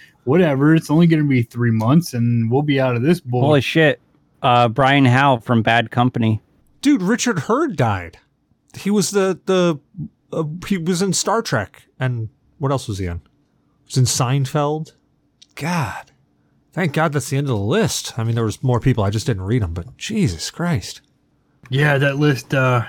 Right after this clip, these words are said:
Speaker 1: it gets really bad.
Speaker 3: That's just depressing.
Speaker 2: Uh,
Speaker 3: How the hell
Speaker 2: Mark,
Speaker 3: do you f-, how do you
Speaker 2: Mark
Speaker 3: follow that?
Speaker 2: Stone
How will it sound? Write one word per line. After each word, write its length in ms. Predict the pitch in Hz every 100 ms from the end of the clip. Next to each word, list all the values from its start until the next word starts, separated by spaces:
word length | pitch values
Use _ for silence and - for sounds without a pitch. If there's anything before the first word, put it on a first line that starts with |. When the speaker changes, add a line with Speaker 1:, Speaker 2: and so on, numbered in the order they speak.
| -
Speaker 1:
it 140 | 131
gets 380 | 120 131 - -
really 680 | 113 120 123 120 117 117 117
bad. 400 | 113 117 110 107 _ _ _ _ _
Speaker 3:
That's 220 | 127 135 -
just 280 | 120 - -
depressing. 760 | - - - 113 - - 101 - _ _ _ _ _ -
Speaker 2:
Uh, 120 | 123
Speaker 3:
How 160 | 113 117
the 60 | 120
hell 80 |
Speaker 2:
Mark, 220 | 135 - 196
Speaker 3:
do 60 |
you 60 | 143
f-, 140 | - _ _ _ -
how 100 | -
do 60 | 226
you 80 |
Speaker 2:
Mark 140 | 139 147
Speaker 3:
follow 260 | 135 135
that? 80 | 95
Speaker 2:
Stone 480 | 143 156 135 120 113